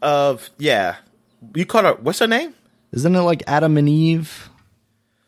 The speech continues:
Speaker 1: I know it's Eve.
Speaker 2: Yeah.
Speaker 1: I forgot the first part. It really? It's called Adam Eve? Okay. Uh, but anyway, <laughs> the, she,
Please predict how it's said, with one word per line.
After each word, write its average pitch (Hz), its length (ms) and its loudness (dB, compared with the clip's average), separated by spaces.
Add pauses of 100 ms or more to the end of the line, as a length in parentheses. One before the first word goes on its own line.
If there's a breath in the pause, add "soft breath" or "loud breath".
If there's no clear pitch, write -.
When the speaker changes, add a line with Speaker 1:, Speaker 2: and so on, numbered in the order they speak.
(260)
Speaker 1:
I 196 60 2
know 302 160 -2
it's - 180 -2
Eve. 160 600 -4 (160)
Speaker 2:
Yeah. 98 340 -6
Speaker 1:
I 160 80 2
forgot 196 380 -2
the 165 100 0
first 185 320 -2
part. 107 300 -2 (520)
It 131 120 -8
really? 156 260 0
It's 147 240 -8
called 151 200 0
Adam 139 320 -2
Eve? 135 220 -8
Okay. 113 340 0 (320)
Uh, 143 160 0
but 165 220 0
anyway, 160 540 0 (280 loud breath)
<laughs> - 260 -20
the, 170 400 -4 (1000)
she, - 380 -4